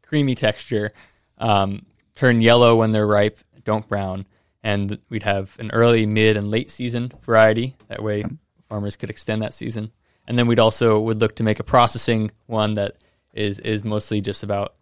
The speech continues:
Speaker 1: size and consistency. That way you could freeze the pulp more easily.
Speaker 2: I would love that. I would love to see pawpaw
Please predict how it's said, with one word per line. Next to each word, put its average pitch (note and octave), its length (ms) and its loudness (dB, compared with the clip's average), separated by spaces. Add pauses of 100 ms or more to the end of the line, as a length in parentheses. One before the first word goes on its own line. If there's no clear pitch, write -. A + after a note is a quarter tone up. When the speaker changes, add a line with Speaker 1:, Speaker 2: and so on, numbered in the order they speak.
(100)
Speaker 1:
size A2 420 4
and G#2 100 -8
consistency. A#2+ 680 -6
That A2 160 -2
way G#2 140 -4
you G2+ 80 -8
could - 160 -14
freeze G#2 260 -10
the - 100 -18
pulp - 320 -14
more - 220 -16
easily. - 400 -16 (840)
Speaker 2:
I A2 80 -6
would F#2 160 -6
love D#2 200 -8
that. - 180 -14 (760)
I G#2 60 -6
would C3+ 160 -6
love G2 180 -4
to G2 80 -4
see E2 580 -6 (1300)
pawpaw F2+ 840 -4